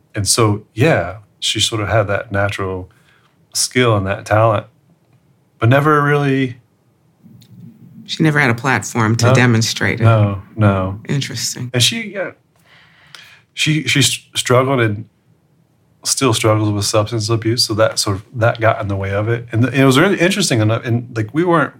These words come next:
Speaker 1: really connected, so she didn't raise me or my brothers. Uh, <clears throat> and I thought that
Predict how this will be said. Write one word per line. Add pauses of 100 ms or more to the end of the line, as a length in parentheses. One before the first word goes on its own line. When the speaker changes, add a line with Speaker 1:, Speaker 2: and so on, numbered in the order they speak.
(640)
Speaker 1:
really
connected,
so
she
didn't
raise
me (680)
or
my
brothers. (600)
Uh,
<clears throat>
and
I
thought
that